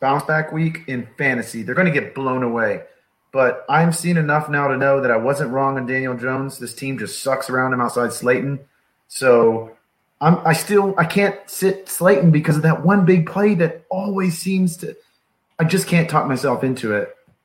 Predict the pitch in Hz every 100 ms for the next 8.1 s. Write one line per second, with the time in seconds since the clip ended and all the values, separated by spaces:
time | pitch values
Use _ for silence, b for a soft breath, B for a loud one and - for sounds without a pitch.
0 | _ 127 123 117 110 - _ _ _ -
1 | - 127 127 123 139 160 175 170 165 160
2 | 160 - 165 147 139 - 143 139 131 127
3 | 127 123 120 113 131 131 131 127 123 123
4 | 120 117 - _ - 123 123 131 120 107
5 | 120 120 120 120 120 120 123 - 127 120
6 | 117 113 113 113 113 107 - 151 - 151
7 | 147 147 - - 139 117 113 113 110 110